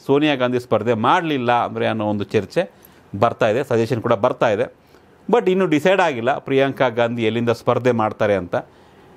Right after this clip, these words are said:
ಈಗಾಗಲೇ ಕರ್ನಾಟಕದಲ್ಲಿ ಒಬ್ಬ ಜ್ಯೋತಿಷ್ಯರು ಹೇಳಿದರು, ಮುಂದಿನ ಪ್ರಧಾನಿ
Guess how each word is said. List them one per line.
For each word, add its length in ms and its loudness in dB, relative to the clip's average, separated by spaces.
ಈಗಾಗಲೇ 340 2
ಕರ್ನಾಟಕದಲ್ಲಿ 480 0
ಒಬ್ಬ 120 0
ಜ್ಯೋತಿಷ್ಯರು 480 0
ಹೇಳಿದರು, 520 0
ಮುಂದಿನ 340 2
ಪ್ರಧಾನಿ 640 0